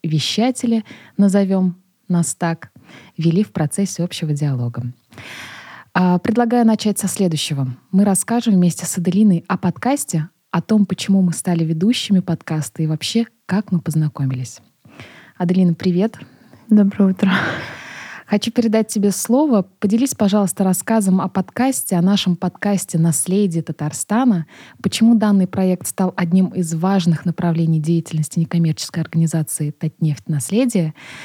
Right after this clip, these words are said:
Speaker 1: И что вообще волнует тебя лично? Почему все-таки ты думаешь, что этот проект будет востребован, и какой он имеет фокус ввиду того, что в Республике Татарстан на сегодняшний день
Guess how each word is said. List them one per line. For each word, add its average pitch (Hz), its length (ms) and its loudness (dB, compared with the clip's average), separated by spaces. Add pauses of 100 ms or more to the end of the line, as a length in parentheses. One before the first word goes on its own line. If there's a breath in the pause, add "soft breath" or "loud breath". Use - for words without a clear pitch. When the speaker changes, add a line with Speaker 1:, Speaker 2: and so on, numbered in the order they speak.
(200 loud breath)
Speaker 1:
И - 80 0
что 247 240 0
вообще 208 400 0
волнует 185 680 2
тебя 202 300 0
лично? 160 580 0 (540 loud breath)
Почему 220 440 4
все-таки - 400 -4
ты - 120 -4
думаешь, 208 420 4
что - 340 -2
этот 196 280 -2
проект 220 360 0
будет 180 240 2
востребован, 180 800 0
и 180 80 0
какой 202 560 0 (380 loud breath)
он 202 260 2
имеет 185 360 4
фокус 240 440 -2
ввиду 170 240 0
того, 165 340 0
что - 240 -2
в 156 80 2
Республике 190 800 0 (400 loud breath)
Татарстан 226 720 0
на 190 80 4
сегодняшний 175 640 -4
день 240 260 4